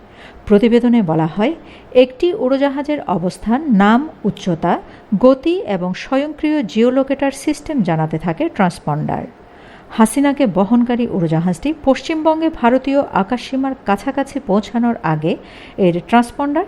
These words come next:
চালু করা হয়নি। ডেইলি স্টার এয়ার ট্রাফিক কন্ট্রোল থেকে ফ্লাইট এজেএএক্স ওয়ান ফোর থ্রি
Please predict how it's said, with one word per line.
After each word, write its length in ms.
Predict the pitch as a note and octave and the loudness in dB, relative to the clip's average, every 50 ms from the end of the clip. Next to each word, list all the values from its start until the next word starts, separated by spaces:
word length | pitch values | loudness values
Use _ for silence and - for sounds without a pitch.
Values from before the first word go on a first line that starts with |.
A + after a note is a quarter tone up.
| - - - | -6 -2 0
চালু 220 | G#3+ G3 G#3 A3 A3+ | 2 4 4 2 2
করা 240 | - A3+ A3+ A#3 G#3+ - - | 0 -2 -2 -4 -4 -4 -4
হয়নি। 340 | F3 D#3 D3 C#3+ D3+ - - - - - - - - - - - - - - - - - - G#3 F3+ F3 | -2 -2 -2 -2 -2 -4 -6 -8 -10 -14 -20 -20 -20 -20 -20 -20 -20 -20 -20 -20 -20 -8 -2 -2 4 6
ডেইলি 340 | B3+ C4+ C#4+ D4 E4+ E4+ E4+ - E3+ - - | 6 6 4 2 -2 -4 -6 -8 -10 -14 -16
স্টার 300 | - - E3 D#3 E3+ E3 - - - - - _ - - - A#3 | -10 -6 -4 -4 -4 -6 -8 -16 -20 -20 -20 _ -14 -2 2 2
এয়ার 160 | B3 C4+ C4+ - | 2 2 2 0
ট্রাফিক 300 | - E4 D#4+ E4 F4 E4 E4 - A3+ | -2 -2 0 0 -2 -4 -2 2 2
কন্ট্রোল 320 | A3 A3+ A#3 - C#4+ C#4 C4+ | 2 2 2 2 0 -2 -2
থেকে 260 | - C#4 C#4+ - F4+ G#4 - - | -2 -6 -4 -4 -6 -6 -6 -4
ফ্লাইট 340 | - C#4 C#4+ D4 D#4+ D#4+ - - - A#3 G#3+ A#3+ | 0 2 2 2 2 -2 -4 -6 0 2 2 2
এজেএএক্স 880 | A3 A#3 C#4 C4+ C4+ - - - F3 E3+ - - F3+ F3 E3+ - - - - - A3+ | 2 2 0 -2 -2 -2 -2 -2 -2 -2 0 0 0 0 0 -2 -6 -14 -12 -2 2
ওয়ান 180 | A#3 B3+ C4+ D4+ C#4+ - | 4 4 4 2 -2 -4
ফোর 200 | - - C#4 C#4+ C#4 C#4+ - - | 0 2 2 2 2 0 -8 -4
থ্রি 160 | - D#4+ | 0 0